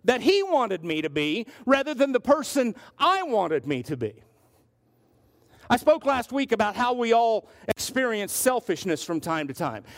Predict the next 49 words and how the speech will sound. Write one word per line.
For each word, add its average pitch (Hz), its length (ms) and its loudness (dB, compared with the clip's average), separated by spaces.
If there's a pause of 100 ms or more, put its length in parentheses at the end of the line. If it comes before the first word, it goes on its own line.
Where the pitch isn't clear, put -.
(120)
Now, 233 280 0
let 277 200 2
me, 269 160 -10 (200)
just 277 300 -2
in 240 100 0
case 226 300 0
you've 185 120 -6
forgotten 170 400 0
that, 180 180 -2
let 262 120 0
me 294 80 0
just 202 240 -2
read 156 240 0
something 139 240 -4
to 147 140 -2
you 139 200 -2 (520)
from 233 180 2
verses 233 400 0
three 262 260 0
and 214 100 -4
four 233 300 4
of 208 80 0
this 190 160 0
same 196 300 -2
chapter, 180 440 -2
number 160 240 -2
two. 156 460 0 (520)
It's 247 160 0
talking 339 420 2
about 247 280 2
Jesus, 196 480 -2
and 247 80 -2
it 233 120 0
says, 226 420 0 (680)
"Do 294 180 4
nothing 349 440 2
from 285 260 0
self-ambition 277 960 2
or 220 80 -2
conceit, 247 540 -2
but 220 120 4
in 214 140 2
humility 254 640 2
count 247 300 0
others 220 320 2
more 208 180 2
significant 196 640 -2
than 185 140 0
yourselves. - 840 -4